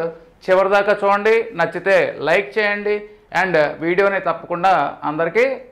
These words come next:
share చేయండి. Okay, coming to the concept probability. So probability basic formula ఏంటి అనేది ఒకసారి చూద్దాం. Probability అంటే P of E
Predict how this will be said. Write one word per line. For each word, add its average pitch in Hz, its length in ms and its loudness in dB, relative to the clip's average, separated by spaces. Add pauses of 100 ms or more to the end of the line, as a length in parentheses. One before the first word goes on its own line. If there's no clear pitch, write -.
(160)
share 160 320 2
చేయండి. 120 320 -4 (560)
Okay, 233 180 2 (160)
coming 214 280 4
to 233 140 0
the 226 80 6 (320)
concept 190 560 2 (720)
probability. 214 680 2 (880)
So 214 80 2 (160)
probability 247 600 2 (600)
basic 202 320 2 (100)
formula 233 400 4
ఏంటి 233 220 -2 (200)
అనేది 208 280 4
ఒకసారి 208 320 0
చూద్దాం. 131 280 -4 (200)
Probability 208 680 2
అంటే 208 220 2 (420)
P 190 100 -2 (200)
of 190 160 2 (100)
E 190 40 -4